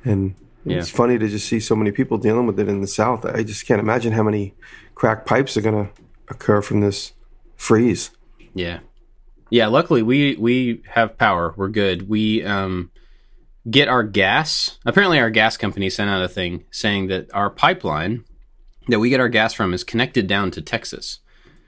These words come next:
Speaker 2: And so it showed this map of, like, this big path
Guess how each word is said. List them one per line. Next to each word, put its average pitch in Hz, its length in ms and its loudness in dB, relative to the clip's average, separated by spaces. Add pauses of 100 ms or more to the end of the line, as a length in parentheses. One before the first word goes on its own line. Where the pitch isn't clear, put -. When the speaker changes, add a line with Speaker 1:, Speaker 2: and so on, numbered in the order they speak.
(260)
Speaker 2:
And 95 140 -2
so 104 120 2
it 101 200 0
showed 113 200 2
this 98 140 -6
map 98 360 0
of, 92 120 -6
like, 90 200 -4
this - 140 -14
big 92 380 -4
path 92 540 -2